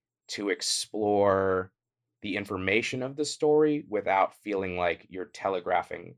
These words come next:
or everything to the audience and just like, "Oh, here's this and here's this." And, and, and I also thought, um, it was important to understand that Eddie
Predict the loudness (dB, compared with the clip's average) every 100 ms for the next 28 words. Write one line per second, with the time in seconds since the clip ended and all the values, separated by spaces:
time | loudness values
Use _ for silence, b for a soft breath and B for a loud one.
0 | -14 -4 -2 -2 -2 -4 -4 -6 -8 -8
1 | -6 -2 0 -2 -6 -12 -12 -10 -8 -8
2 | -4 -4 -4 -6 -8 -4 -4 2 2 2
3 | -6 -12 -10 -8 -10 -10 -10 -10 -10 B
4 | B B B 0 2 2 -2 -8 _ -4
5 | -2 2 6 6 6 2 -2 2 4 4
6 | 2 -4 _ _ _ _ -2 2 2 0
7 | -8 _ _ _ _ _ _ _ _ _
8 | -8 -6 -6 -6 0 0 0 -4 -12 -8
9 | -6 -4 -6 -6 -4 -2 -2 -6 -10 _
10 | _ _ _ -2 -2 -2 -2 0 0 -2
11 | -4 -6